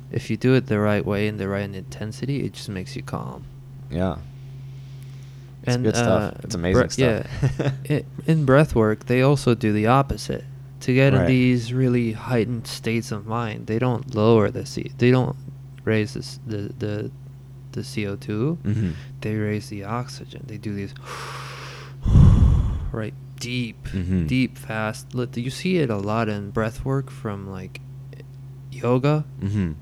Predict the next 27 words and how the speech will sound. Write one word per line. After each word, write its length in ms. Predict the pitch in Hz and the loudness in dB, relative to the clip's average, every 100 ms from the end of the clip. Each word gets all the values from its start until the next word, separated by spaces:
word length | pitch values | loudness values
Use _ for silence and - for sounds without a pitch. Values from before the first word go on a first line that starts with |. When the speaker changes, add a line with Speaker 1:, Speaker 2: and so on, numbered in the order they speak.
| - | -8
Speaker 1:
Like, 240 | 110 101 | -8 -2
you'll 140 | 110 | -2
see 240 | 123 - 127 | -2 0 0
it 80 | 113 | 0
in 120 | 107 | 0
yoga 300 | 107 120 113 | 0 0 0
places. 420 | - 101 - 104 | -4 -6 -6 -6
They'll 160 | 104 110 | -4 -4
do 240 | 113 117 | -2 -2
these 260 | 110 107 107 | -2 -4 -6
weird, 360 | 110 110 110 | -4 -2 -2
like, 180 | 107 101 | -4 -8
fast 520 | - 113 110 113 - | -6 -4 -4 -6 -10
breathing 380 | 131 107 110 123 | -4 -2 -2 -2
Speaker 2:
Like, 60 | 127 | -2
uh, 20 | |
Speaker 1:
exercises. 760 | 135 143 143 95 90 98 90 - | -2 -2 -2 -2 0 2 0 0
Speaker 2:
Kundalini, 880 | 113 104 104 107 110 113 113 113 - | -2 0 0 0 -2 -4 -4 -4 -4
uh, 200 | 104 107 | -4 -2
yoga. 500 | 104 107 113 117 120 - - - - - - - | 0 0 0 -2 -4 -8 -16 -16 -16 -16 -16 -8
Have 120 | 90 | -2
you 60 | 98 | 0
ever 120 | 101 | 0
done 200 | 95 101 | -2 -4
that? 200 | 107 120 - 135 | -4 -6 -10 -8
Speaker 1:
Uh, 560 | 131 127 123 123 123 120 | -2 0 2 2 2 0
it's, 280 | 131 - - | -4 -8 -10